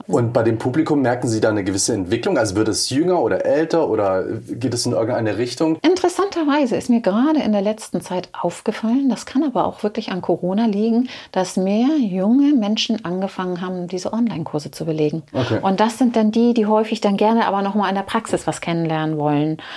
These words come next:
Speaker 2: und dann noch zu mir kommen. Das ist mir wirklich aufgefallen. Ansonsten ist es eigentlich so bunt gemischt wie immer, aber doch häufig meistens so Leute in meinem Alter.
Speaker 1: Wir hatten jetzt gerade also die Wildkräuter gehabt. Jetzt kommen wir mal zu den Heilkräutern.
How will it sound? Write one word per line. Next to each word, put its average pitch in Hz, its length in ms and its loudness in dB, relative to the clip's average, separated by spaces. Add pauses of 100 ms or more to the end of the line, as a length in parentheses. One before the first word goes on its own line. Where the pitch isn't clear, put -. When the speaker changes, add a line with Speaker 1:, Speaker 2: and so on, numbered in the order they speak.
(160)
Speaker 2:
und 180 280 -2
dann 196 220 4
noch 165 180 -2
zu - 160 -8
mir 160 220 0
kommen. 143 540 2 (500)
Das 214 160 -2
ist 220 120 -2
mir 214 140 4
wirklich 208 320 -2
aufgefallen. 160 840 0 (300)
Ansonsten 208 500 2
ist 180 120 -4
es - 100 -6
eigentlich 170 240 -2
so 175 100 0
bunt 202 300 2
gemischt 175 380 0
wie 160 120 2
immer, 170 340 2 (340)
aber 156 220 0
doch 156 220 0
häufig 156 400 0
meistens 139 440 -4
so 139 180 0
Leute - 320 -6
in - 120 -4
meinem 127 260 -8
Alter. - 240 -12 (280)
Speaker 1:
Wir 110 120 6
hatten 135 180 2
jetzt 143 240 2
gerade 123 340 6
also 110 200 2
die 107 340 0
Wildkräuter 180 680 0
gehabt. 202 420 -2 (160)
Jetzt 113 140 -2
kommen 127 140 2
wir 123 60 2
mal 113 140 2
zu 104 100 -4
den 101 180 -2
Heilkräutern. 160 680 2